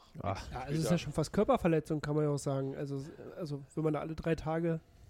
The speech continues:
Speaker 3: das Pensum runterspult.
Speaker 1: Ja, also lieber spielen, als, ähm, eine Quotientenregelung da zu finden und dann die Saison abzubrechen, weil, pff, also dann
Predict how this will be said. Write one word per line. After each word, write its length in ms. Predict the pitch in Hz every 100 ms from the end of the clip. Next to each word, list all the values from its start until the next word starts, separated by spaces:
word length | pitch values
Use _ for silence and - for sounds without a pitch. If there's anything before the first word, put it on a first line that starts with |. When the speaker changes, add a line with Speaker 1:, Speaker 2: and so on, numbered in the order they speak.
| -
Speaker 3:
das 140 | - -
Pensum 320 | 165 165 160
runterspult. 680 | 175 208 156 - 131 127 - - - -
Speaker 1:
Ja, 300 | 101 107 110 104 _
also 260 | 117 110 98 - - -
lieber 240 | 127 131
spielen, 500 | 113 - 135 151 160 - - - - -
als, 600 | - 113 117 - - - -
ähm, 300 | 110 107 107 107
eine 80 | 113
Quotientenregelung 840 | - - 123 - 131 131 131 127 -
da 140 | 117
zu 100 | 127
finden 340 | - 131 117
und 140 | 120 110
dann 100 | 113
die 80 | 107
Saison 260 | 107 135
abzubrechen, 680 | 127 - 135 117 131 143 117
weil, 260 | 90 95
pff, 320 | 87 - - -
also 260 | 92 90 92 - - - - _ - - -
dann 320 | 107 107